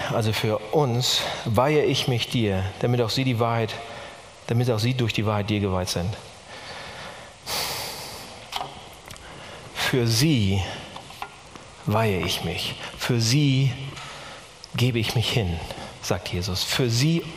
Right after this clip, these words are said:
opfere ich mich.“ Der einzige, einzige Weg, wie wir die Motivation und die Kraft kriegen, unseren Auftrag balanciert hinzubekommen.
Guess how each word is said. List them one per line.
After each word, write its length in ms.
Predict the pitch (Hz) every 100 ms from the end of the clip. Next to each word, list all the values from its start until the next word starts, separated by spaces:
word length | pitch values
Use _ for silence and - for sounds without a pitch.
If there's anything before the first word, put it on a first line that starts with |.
| -
opfere 500 | - 123 - 110 87
ich 300 | 85 - -
mich.“ 320 | 90 82 - - - - - - - - - - - - - - - - - - - - - - - - - - - - - - -
Der 160 | -
einzige, 640 | 175 220 - - 196 196 -
einzige 560 | 151 156 - 151 131
Weg, 360 | 120 82 - - - - - - - - - - - - -
wie 240 | 127 120 113
wir 440 | 147 110 87 87 - - -
die 80 | 117
Motivation 720 | 123 120 113 110 - 160 175
und 120 | 143
die 100 | 139
Kraft 440 | 135 - 113 -
kriegen, 480 | - - 87 78 80 - - - - - - - - - - - - - - - - - - - - -
unseren 360 | 113 101 104
Auftrag 720 | 139 156 - - 85 76 - - - - - - -
balanciert 800 | 123 113 101 107 - - 185 175
hinzubekommen. 880 | - 120 - 101 90 - 80 78